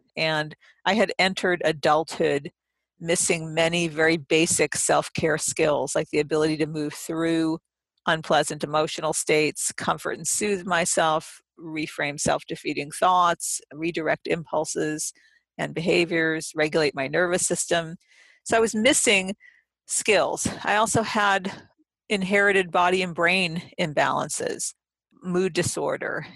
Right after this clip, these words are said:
and an attraction, because of that mood disorder, an attraction to chemicals that lifted me, like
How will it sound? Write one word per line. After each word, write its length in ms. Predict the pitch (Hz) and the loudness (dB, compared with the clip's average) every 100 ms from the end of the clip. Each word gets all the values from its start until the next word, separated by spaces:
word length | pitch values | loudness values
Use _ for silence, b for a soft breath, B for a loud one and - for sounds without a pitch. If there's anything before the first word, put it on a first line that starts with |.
| - - | -12 -6
and 500 | 156 147 147 147 - _ _ _ _ - | -4 -2 -4 -8 -14 _ _ _ _ -4
an 100 | 165 | -4
attraction, 880 | 147 - 165 175 - 156 147 143 - _ _ _ | -4 0 0 0 0 0 -2 -6 -18 _ _ _
because 320 | 190 - 180 165 | -12 -2 0 0
of 80 | |
that 200 | 143 135 | 0 0
mood 160 | 160 147 | -2 -6
disorder, 340 | 156 156 156 | -4 -2 -2
an 80 | 151 | -4
attraction 640 | 151 160 151 - 156 147 143 | -2 0 0 -2 -8 -10 -6
to 100 | 160 | -6
chemicals 720 | - 156 156 - 139 151 - | -2 -2 -2 -4 -4 -4 -4
that 200 | 160 - | -4 0
lifted 440 | 170 - 160 147 | -2 -2 -4 -4
me, 160 | 135 135 | -6 -4
like 280 | 135 131 | -2 -2